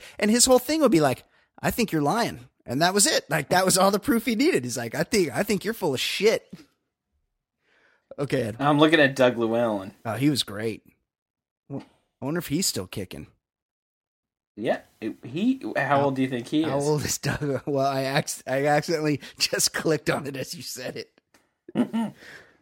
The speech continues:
Speaker 1: Uh,
Speaker 2: Hang on. Doug Llewellyn was in Christmas Vacation?
Speaker 1: Was, well, he's probably playing himself.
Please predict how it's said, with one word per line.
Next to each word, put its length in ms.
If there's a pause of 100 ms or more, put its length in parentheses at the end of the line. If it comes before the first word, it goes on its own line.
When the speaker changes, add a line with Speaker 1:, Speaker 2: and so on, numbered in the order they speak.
(120)
Speaker 1:
Uh, 960
Speaker 2:
Hang 240
on. 360
Doug 260
Llewellyn 480
was 120
in 120
Christmas 420
Vacation? 720 (920)
Speaker 1:
Was, 520
well, 300
he's 180
probably 220
playing 240
himself. 320